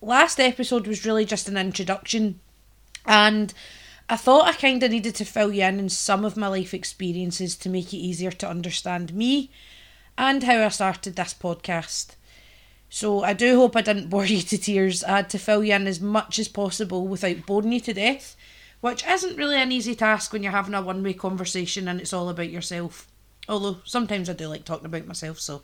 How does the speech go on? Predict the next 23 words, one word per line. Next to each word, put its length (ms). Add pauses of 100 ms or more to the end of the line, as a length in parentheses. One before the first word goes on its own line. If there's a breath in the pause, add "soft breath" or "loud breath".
here 140
we 80
are. 180 (1300 loud breath)
This 280
episode 540
should 160
be 140
a 60
little 200
bit 220
more 180
uplifting, 560
and 160
I 60
hope 220
that 60
you 120
can 160
take 180
something 340
useful 360
from 320
it. 100